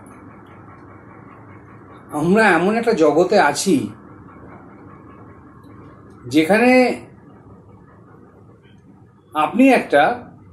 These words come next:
কাঁচের দোকান করেছেন, আপনি এই জগতে একটা কাঁচের দোকান করেছেন,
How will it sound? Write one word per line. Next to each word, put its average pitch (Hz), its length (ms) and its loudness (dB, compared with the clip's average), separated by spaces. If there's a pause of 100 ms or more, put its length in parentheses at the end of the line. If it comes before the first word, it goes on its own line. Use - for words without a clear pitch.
(800)
কাঁচের 180 500 0
দোকান 185 320 2
করেছেন, 113 500 -6 (1700)
আপনি 151 380 0
এই 196 100 4
জগতে 165 380 0
একটা 202 220 0
কাঁচের 170 560 -2
দোকান 139 340 -2
করেছেন, 101 360 -12